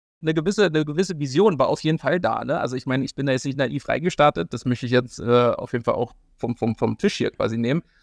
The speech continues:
sondern ich hatte schon immer eine gewisse Vision und ich dachte mir, hey, ich möchte es besser machen, ich möchte es anders machen als die Kollegen und die Studios, in denen ich selber bisher gearbeitet habe oder die Erfahrungen, die ich gesammelt habe. Und bin halt losgegangen mit einer gewissen Wertevorstellung und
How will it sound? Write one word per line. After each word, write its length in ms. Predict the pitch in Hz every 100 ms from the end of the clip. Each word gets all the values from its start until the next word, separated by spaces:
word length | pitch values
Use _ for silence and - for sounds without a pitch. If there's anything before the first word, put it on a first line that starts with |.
| -
sondern 400 | - - 135 143
ich 120 | 151
hatte 160 | 160
schon 160 | 165 175
immer 140 | 170
eine 120 | 175 160
gewisse 300 | 147 156 143
Vision 360 | 123 127 156
und 100 | 131
ich 80 | 120
dachte 220 | 143 131
mir, 80 | 135
hey, 140 | 139
ich 100 | 143
möchte 200 | 135 131
es 60 | 135
besser 280 | - 139 151
machen, 200 | 113 107
ich 100 | -
möchte 200 | 120 120
es 80 | -
anders 340 | 123 143 131
machen 220 | 107 104
als 280 | - 110 -
die 200 | - 156
Kollegen 460 | - 123 123 135 117
und 180 | 113
die 100 | 135
Studios, 440 | 151 139 156 123 110
in 100 | 110
denen 140 | 113
ich 80 | 113
selber 340 | - - 104 123
bisher 200 | 113 113
gearbeitet 460 | 104 110 135 113
habe 240 | 110 107 107
oder 180 | 101 107
die 140 | 117
Erfahrungen, 500 | 117 - 117 151 135
die 60 | 113
ich 100 | -
gesammelt 380 | 104 101 104
habe. 280 | 104 104 104 _ _ _ _ _
Und 140 | 113 110
bin 220 | 139 151
halt 200 | 135 117
losgegangen 600 | 120 165 - 139 139 135
mit 120 | 120
einer 80 | 123
gewissen 300 | 120 120 120
Wertevorstellung 840 | 107 165 - 131 - 135 143 143
und 400 | 123 120 120 -